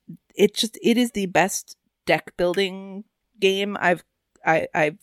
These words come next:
think I've ever seen. The balancing is so perfect. So I've played, I've been playing Slay the Spire on and off for a couple years. I've had something like thirty or forty failed runs, and I finally got one successful run.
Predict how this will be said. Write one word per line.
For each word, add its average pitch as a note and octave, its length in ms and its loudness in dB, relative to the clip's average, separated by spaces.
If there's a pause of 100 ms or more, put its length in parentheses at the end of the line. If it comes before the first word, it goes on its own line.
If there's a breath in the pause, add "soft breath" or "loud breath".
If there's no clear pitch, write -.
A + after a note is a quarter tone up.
(120)
think F#3 140 2
I've E3+ 80 0
ever D#3+ 160 0
seen. D#3+ 220 -8
The D#3+ 80 -4
balancing F3 640 -2
is D#3+ 280 -6
so E3 460 2
perfect. - 680 -2 (580 soft breath)
So - 280 2 (160)
I've A3+ 240 0
played, A#3 500 -4 (640 loud breath)
I've A#3+ 120 2
been F4+ 100 -2
playing C4 280 2
Slay G3 200 0
the F#3 80 0
Spire E3+ 240 2
on E3 160 2
and D#3+ 80 -2
off D#3+ 200 -2
for D#3 180 0
a D3+ 40 0 (120)
couple - 200 0
years. D3+ 460 -2 (640)
I've G#3 140 2
had C4+ 160 2
something C4 220 0
like F3+ 180 -6
thirty G3 260 0
or F#3 80 0
forty E3+ 360 -2
failed E3+ 300 2
runs, D#3+ 280 0
and D3+ 100 -2
I C3+ 60 -4
finally E3+ 520 -2
got D#3 220 2
one D3 160 -6
successful C#3 440 -4
run. B2 400 -6